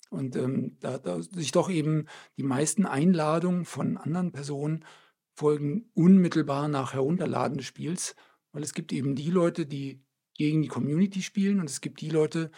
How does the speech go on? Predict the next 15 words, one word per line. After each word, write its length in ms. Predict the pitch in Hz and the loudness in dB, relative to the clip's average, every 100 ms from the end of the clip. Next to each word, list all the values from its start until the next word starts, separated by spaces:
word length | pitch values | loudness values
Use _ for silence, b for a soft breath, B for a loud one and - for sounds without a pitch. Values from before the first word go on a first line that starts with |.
| B - | B -8
denen 100 | 131 | -2
fällt 240 | 143 156 | -2 0
gar 140 | 139 147 | 0 2
nichts 200 | 175 - | 2 0
anderes 360 | 147 151 135 - | -2 -2 -2 -2
ein, 240 | 151 160 | -2 -2
als 200 | 131 - | -4 -6
zu 80 | 139 | -8
sagen, 440 | 139 139 143 156 B B B B | -4 -4 -4 -6 B B B B
"Okay, 160 | - | -8
ich 120 | 135 - | -8 -4
brauche 260 | 139 127 | -2 0
einen 100 | 127 | -2
Mitspieler." 600 | 127 - - 180 202 202 b b b _ _ _ | -2 -6 -6 0 0 0 b b b _ _ _
Ähm, 460 | 180 139 143 147 143 | -6 -4 -4 -6 -10